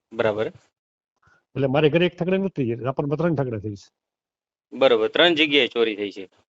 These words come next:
Speaker 2: હા, અયોધ્યાપુરીમાં ત્રણ જગ્યાએ ચોરી થઈ ગઈ છે. એક જીગરભાઈ સોની છે.
Speaker 1: બરાબર.
Speaker 2: એમને ત્યાં સોની, સો-, ચોરી થઈ છે, ત્યાં તો થોડીક મોટી ચોરી થઈ છે.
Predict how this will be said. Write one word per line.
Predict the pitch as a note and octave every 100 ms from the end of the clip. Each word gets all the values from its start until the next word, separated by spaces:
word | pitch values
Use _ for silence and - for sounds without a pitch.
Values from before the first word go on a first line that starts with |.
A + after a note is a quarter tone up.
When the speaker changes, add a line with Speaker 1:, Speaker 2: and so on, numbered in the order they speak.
| _
Speaker 2:
હા, | A2 A#2
અયોધ્યાપુરીમાં | C3 B2+ D3+ C#3 C#3+ D3
ત્રણ | C#3+ E3
જગ્યાએ | D3 C3+ B2+
ચોરી | B2 A#2
થઈ | G#2+ B2
ગઈ | B2+ C#3+
છે. |
એક | E3 A#2+
જીગરભાઈ | B2 D3 D3+ D#3
સોની | D3 E3+ F3 E3
છે. | B2 E3+ B3+ _ _ _ -
Speaker 1:
બરાબર. | A2 A2+ A2 D#3 _ _ _ _ _ _ -
Speaker 2:
એમને | D#3 E3+
ત્યાં | E3+ E3+
સોની, | - D#3+ D3+ B2+ C3+
સો-, | A#2 D3+
ચોરી | C#3 D3+ D3
થઈ | B2+ C#3+
છે, | C3+
ત્યાં | C#3+ D3
તો | C#3+
થોડીક | D3 C#3 C#3+ D3
મોટી | D#3+ F3 D#3
ચોરી | C#3+ C3
થઈ | C3+
છે. | B2 E3+